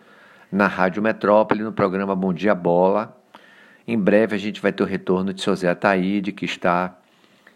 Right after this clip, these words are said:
ausente em virtude aí da, do isolamento social, ok? E a minha live, eu tô, eu tô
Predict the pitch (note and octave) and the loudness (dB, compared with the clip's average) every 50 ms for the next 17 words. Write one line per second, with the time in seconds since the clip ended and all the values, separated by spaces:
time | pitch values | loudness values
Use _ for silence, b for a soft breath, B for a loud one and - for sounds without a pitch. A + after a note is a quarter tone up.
0 | b b _ - F2+ F2+ F#2 F2 D#2+ F2 F#2+ G2+ G#2+ G2+ G2 - F#2 E2+ E2+ - | b b _ 0 0 2 2 0 -2 -4 -2 -2 -2 -2 -4 -4 -6 -6 -6 -4
1 | - - F#2 F2 D#2+ F2 F2 E2 E2+ E2+ F2 F2+ E2 D#2+ E2+ E2 E2 E2+ E2 F2 | -2 -2 -2 -2 -2 -2 -2 -2 -2 -2 -4 -4 -4 -2 -2 -2 0 0 0 -2
2 | F2+ F2+ F2+ - - _ - D#2+ E2+ E2+ D2+ G2 F#2+ F#2 F2 E2+ E2 E2+ E2+ - | -2 -4 -6 -12 -18 _ -10 -6 -6 -2 2 4 4 4 2 0 -4 -8 -8 -4
3 | - F#2+ F#2 F#2 - - D#2+ C#2 B1 A#1 - - - - - - - - A2 B2+ | -2 -2 -2 -2 -2 -4 -2 -2 -2 -4 -8 -12 -14 -10 -10 -6 0 2 4 4
4 | D3 - - B B B B B B B B B B B B B B B B B | 4 2 -2 B B B B B B B B B B B B B B B B B
5 | _ _ - G2 G2+ G2+ G#2 G#2+ A2+ B2 - - - B2+ D3+ D#3+ D#3+ F3 G3 G3 | _ _ -2 0 0 2 2 2 2 0 0 0 2 4 4 4 4 4 4 4
6 | F3 D#3 D3+ E3 E3+ D3+ A#2+ G#2 G2 - D3+ C#3+ C#3 - C#3 C3+ C3+ - C#3 D3 | 6 6 6 6 4 2 0 -4 -2 2 2 2 4 2 0 0 2 4 6 6
7 | D#3 E3 F3 F#3 F#3 - | 6 6 6 4 2 -2